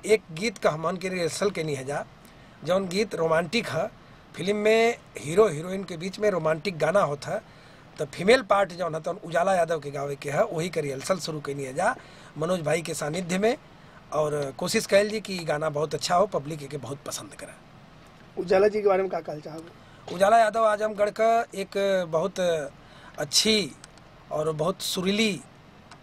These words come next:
Speaker 1: और एक कर्मठ मेहनती गायिका हैं, अ, जिनके बाप का नाम है मुन्नी लाल यादव, ग्राम बुद्धसेनपुर, जिला आजमगढ़। और ये बहुत अच्छा गाना गावेली, बहुत अच्छा इनका लेक्चरशिप है।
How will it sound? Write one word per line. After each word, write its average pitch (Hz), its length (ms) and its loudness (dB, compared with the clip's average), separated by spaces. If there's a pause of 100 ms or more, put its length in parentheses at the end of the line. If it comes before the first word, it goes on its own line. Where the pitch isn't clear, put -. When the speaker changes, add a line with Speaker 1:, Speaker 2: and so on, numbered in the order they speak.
(160)
Speaker 1:
और 156 200 0
एक 160 220 -4
कर्मठ 190 640 4 (440)
मेहनती 185 380 -4
गायिका 170 380 2
हैं, 170 240 -6 (680)
अ, 143 240 -4
जिनके 151 280 -8
बाप 175 220 4
का 175 100 2
नाम 175 240 2
है 180 280 2 (300)
मुन्नी 156 220 -4
लाल 160 200 4
यादव, 170 340 4 (140)
ग्राम 156 280 -2
बुद्धसेनपुर, 165 680 -4
जिला 165 400 -2
आजमगढ़। 185 440 4 (840)
और 160 200 -2
ये 165 220 -6
बहुत 156 300 -2
अच्छा 190 220 0
गाना 180 260 4
गावेली, 185 420 2
बहुत 165 260 -6
अच्छा 165 180 -4
इनका 175 180 -4
लेक्चरशिप 170 640 -4
है। 196 160 4